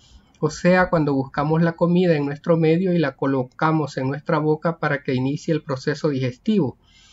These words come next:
Porque deben recordar que la digestión empieza desde la boca. Los humanos a veces buscamos los alimentos en nuestro medio. Entre estos alimentos están los distintos tipos de vegetales, muchos de los cuales se han venido sembrando desde tiempos muy remotos.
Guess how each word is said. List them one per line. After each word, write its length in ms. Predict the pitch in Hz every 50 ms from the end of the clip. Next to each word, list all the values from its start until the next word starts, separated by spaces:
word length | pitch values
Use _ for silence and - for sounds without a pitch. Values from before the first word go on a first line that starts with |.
| - - - _ _ _ _ _ _ _
Porque 300 | - 170 165 - - 180
deben 240 | 175 175 185 202 202
recordar 640 | 208 208 208 - 208 208 196 196 185 185 180 180
que 80 | - 185
la 80 | 170
digestión 580 | 156 156 156 160 160 156 - - 175 165 175 185
empieza 460 | 180 175 175 - 151 156 151 - 175
desde 280 | 170 156 - - - 135
la 100 | 127 127
boca. 440 | 131 156 185 180 - - 127 - - _ _ _ _ _ _ _ _ _ _ _ _ _ _ _ _ _ _
Los 300 | - 156 170 180 180 -
humanos 520 | 233 220 208 190 180 185 208 214 214 - 185
a 60 | 156
veces 280 | 156 160 156 - 175 170
buscamos 480 | 175 170 - - 160 156 160 170 170
los 220 | 165 160 156 - 165
alimentos 640 | 147 139 139 135 143 147 156 - - 170 - -
en 100 | 147 131
nuestro 320 | 131 131 135 - - 135
medio. 400 | 135 151 160 175 170 139 127 120
Entre 260 | 123 131 131 - 147 147
estos 220 | 147 - 180 160
alimentos 540 | 170 156 151 147 147 151 156 165 - 165 170
están 400 | 165 - _ - 151 147 165 170
los 100 | 170 156
distintos 500 | 151 - - - 160 165 175 - 165 -
tipos 280 | - 170 170 - 170
de 100 | 165 147
vegetales, 800 | 139 135 135 - - - _ - 185 175 165 165 180 175 175 - _ _ _ _ - _ _ _ _ - - _
muchos 380 | - 165 170 180 175 190 180 175
de 80 | 170
los 180 | 156 151 151 -
cuales 440 | - - 147 147 165 185 180 180 -
se 80 | 165
han 120 | 147 151 151
venido 300 | 147 143 147 147 151 156
sembrando 640 | - - 147 135 131 131 135 143 151 160 160 160
desde 260 | 147 139 - - 139
tiempos 380 | - - 135 143 147 - 156 156
muy 180 | 156 156 160
remotos. 600 | 156 151 135 135 147 175 196 190 - - 120 -